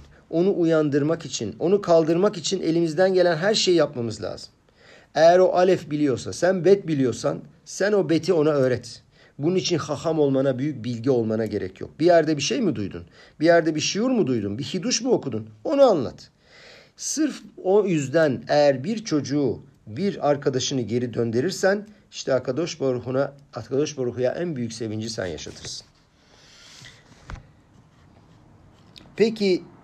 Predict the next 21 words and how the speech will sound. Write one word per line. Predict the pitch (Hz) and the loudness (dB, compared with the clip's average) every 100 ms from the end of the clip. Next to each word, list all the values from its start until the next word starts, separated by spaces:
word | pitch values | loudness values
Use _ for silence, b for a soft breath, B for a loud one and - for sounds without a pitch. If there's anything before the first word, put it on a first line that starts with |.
| - - | -16 -4
e, | 139 139 135 131 131 - - - - - - | 0 2 2 2 0 -6 -18 -20 -20 -20 -6
şöyle | - 220 247 190 | 6 6 6 4
bir | |
soru | 139 170 160 | 0 0 2
da | 147 | 0
soruyorlar. | 123 104 95 104 143 - | -2 -4 -4 -4 -6 -6
Niçin | 190 285 - 180 143 | -2 0 2 0 2
diyorlar | 131 120 139 143 | 2 4 4 2
Aton'un | 135 151 151 156 | 0 2 2 2
ağzı | 131 127 113 139 | 6 6 8 6
açılır | 120 - 90 - - _ _ - | 4 0 -8 -10 -14 _ _ -14
ve | 131 160 151 | 2 4 4
niçin | 202 254 220 208 | 2 -4 -2 2
başka | 180 175 202 | 2 4 0
bir | 185 | 2
mucize | 170 156 131 151 131 | 2 0 0 -2 -2
değil? | 101 - - _ _ - _ _ _ _ _ _ b b b b b b b b - _ 110 | -6 -8 -20 _ _ -20 _ _ _ _ _ _ b b b b b b b b -20 _ -2
Ramban | 127 220 220 135 156 - - 123 | 4 4 6 4 4 -4 -6 0
ve | 139 | 2
Orahayim | 135 139 - 160 156 | 4 4 4 0 2
Akadosh | 135 117 127 165 - - | 0 0 -2 -4 -6 -10